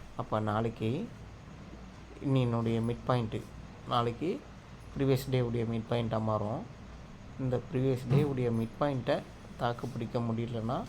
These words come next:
again இது வரைக்கும் வரதுக்கு பாசிபிலிட்டி. அப்போ அதையும் கீழே இந்த வீக்கிலுடைய ஹையும் சஸ்டெயின் பண்ணாமல் கீழே வந்துச்சுன்னா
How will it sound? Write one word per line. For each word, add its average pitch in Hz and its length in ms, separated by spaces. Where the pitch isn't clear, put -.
again 113 340
இது 123 140
வரைக்கும் 113 300
வரதுக்கு 117 400
பாசிபிலிட்டி. 110 560
அப்போ 120 200
அதையும் 131 400
கீழே 156 260
இந்த 139 140
வீக்கிலுடைய 143 600
ஹையும் 156 360
சஸ்டெயின் 143 360
பண்ணாமல் 131 340
கீழே 131 160
வந்துச்சுன்னா 131 300